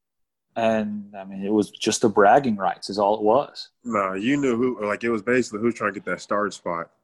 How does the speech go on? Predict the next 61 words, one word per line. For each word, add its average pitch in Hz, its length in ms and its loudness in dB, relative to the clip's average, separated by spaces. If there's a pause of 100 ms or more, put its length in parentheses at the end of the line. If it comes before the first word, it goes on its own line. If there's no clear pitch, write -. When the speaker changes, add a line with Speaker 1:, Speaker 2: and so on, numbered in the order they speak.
Speaker 2:
<laughs> - 300 0
Speaker 1:
Yeah. 123 200 6 (100)
Speaker 2:
They, 120 140 6 (180)
they 117 180 4
told 123 240 -2
us, 104 140 -6
like, 90 200 -10 (600)
every 113 180 0
spot's 107 240 -6
open 98 160 -6
for, - 160 -18 (100)
open 104 320 -4 (240)
right 104 180 0
now 101 260 -2
for, 92 420 -6 (880)
we 110 140 0
don't 120 160 0
know 117 120 2
what 117 200 2
the, - 140 -18
what 113 200 -2
the 101 220 -2
depth 113 240 -4
chart's 107 180 -6
gonna 107 120 -10
be. 107 80 -4
We 110 80 -4
don't 110 100 -6
know 107 80 -8
what 104 100 -6
the - 60 -18
starting 101 260 -2
line's 107 220 -4
gonna 104 160 -8
be. 104 160 -4
Like, 92 340 -6 (160)
y'all 98 140 -2
gotta 98 160 -2
go 92 120 -4
out 90 60 -8
here 85 120 -14
and 80 80 -20
play 101 200 0
and 85 140 -6
fig-, 95 260 -6
figure 98 260 0
everything 92 400 -4
out. 95 280 -2 (720)
And 90 80 -6
we 95 80 0
kinda 101 240 0
did 110 240 0
that 95 180 -2
way. 90 200 -6 (1120)
Speaker 1:
And 131 140 -2
the 127 60 4
one 165 320 4
you 156 160 -4
do 123 220 -2
not 113 600 2
want 110 380 -6